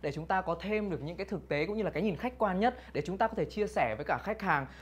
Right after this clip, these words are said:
Thì Sài Gòn Food đã dành tặng cho mỗi cửa hàng của chúng ta một bộ sản phẩm này đây. Thì Tuấn có đã để sẵn ở trên này rồi thì mọi người có thể thấy, có thể thấy được trong cái bộ sản phẩm mà Sài Gòn Food dành tặng cho chúng ta. Đầu tiên đó là sản phẩm cháo Sài Gòn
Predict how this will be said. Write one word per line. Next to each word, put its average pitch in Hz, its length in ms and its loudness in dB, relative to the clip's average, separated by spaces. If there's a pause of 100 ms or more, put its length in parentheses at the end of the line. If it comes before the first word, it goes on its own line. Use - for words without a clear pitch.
(120)
Thì 214 360 4 (420)
Sài 202 240 4
Gòn 196 200 4
Food 285 240 4
đã 220 140 0
dành 196 200 0
tặng 165 280 2
cho 190 180 0
mỗi 202 340 2
cửa 202 140 2
hàng 143 220 2
của 120 60 -4
chúng 139 180 -6
ta 175 280 4 (280)
một 156 380 2
bộ 151 220 -2
sản 135 200 -2
phẩm 127 240 -2
này 131 140 0
đây. 165 260 6 (340)
Thì 165 160 0
Tuấn 165 140 4
có 185 60 2
đã 190 220 6 (160)
để 160 160 2
sẵn 175 180 2
ở 185 160 4
trên 185 160 -2
này 165 160 0
rồi 143 200 2
thì 139 60 -2
mọi 143 100 -6
người 170 120 2
có 131 120 4
thể 135 140 0
thấy, 131 140 -2 (140)
có 139 140 4
thể 170 180 4
thấy 160 200 2
được 196 240 4 (160)
trong 247 160 0
cái 247 40 -2
bộ 240 120 4
sản 165 160 0
phẩm 139 300 4
mà 135 180 -4
Sài 131 160 0
Gòn 131 120 0
Food 226 200 -2
dành 139 200 0
tặng - 200 0
cho 160 80 -2
chúng 147 160 -4
ta. 170 300 2 (180)
Đầu 170 200 4
tiên 220 320 6
đó 202 100 6
là 208 120 4
sản 151 240 2
phẩm 123 200 -2
cháo 135 280 2
Sài 160 220 2
Gòn 135 160 2